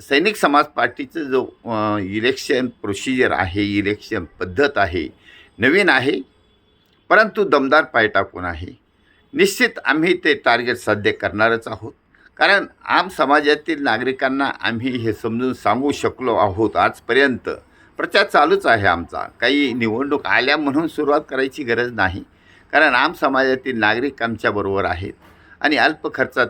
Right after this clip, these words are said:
निवडणुका जिंकायच्या आहेत. सज्जन माणसाला उभं करायचं आहे, देशभक्त माणसाला उभं करायचं आहे, इमानदार माणसाला उभं करायचं आहे आणि अशा पद्धतीने जो सैनिक समाज पार्टीने तयारी सुरू केली आहे, ती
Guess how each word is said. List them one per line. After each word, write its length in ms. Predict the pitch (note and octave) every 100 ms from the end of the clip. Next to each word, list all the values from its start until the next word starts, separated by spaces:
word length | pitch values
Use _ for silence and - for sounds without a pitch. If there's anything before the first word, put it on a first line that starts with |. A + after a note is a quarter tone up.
| -
निवडणुका 440 | A2 B2 A#2 A2+
जिंकायच्या 600 | G2 F2+ F2 G#2+ A2 A2+
आहेत. 240 | G2+ A2+ B2+ -
सज्जन 380 | A#2 G2+ D3 D3
माणसाला 460 | A#2+ A#2 - A#2
उभं 180 | G2 G2
करायचं 420 | G2+ A2+ A2 -
आहे, 240 | G2 G#2+ B2
देशभक्त 600 | G#2 G#2 F2 G2+ _ -
माणसाला 440 | F#2+ F#2+ - G2
उभं 200 | E2+ E2+
करायचं 400 | E2+ F2+ F#2 F#2
आहे, 260 | G2 A2+ C3+ - - - -
इमानदार 500 | A2+ A#2 F#2 F#2+ C3+
माणसाला 500 | A#2+ G#2 G#2 G2+ F2
उभं 220 | F#2 E2
करायचं 440 | E2+ F2+ F#2 - F2+
आहे 260 | F#2 G2+ - -
आणि 200 | G#2 G#2+
अशा 340 | - - -
पद्धतीने 680 | A#2 G2+ E2+ G2 G2+ A2+ A#2+
जो 200 | G2 F2 D2+ - - _ -
सैनिक 240 | D3 D#3+
समाज 340 | - C3+ B2 C3
पार्टीने 840 | - A2+ - A2+ G#2+ E2 - _ _ _ -
तयारी 320 | C3+ F3+ E3
सुरू 260 | - B2+ A2
केली 340 | - G2+ G#2
आहे, 340 | G2 G#2 A2+ C#3
ती 260 | - B2+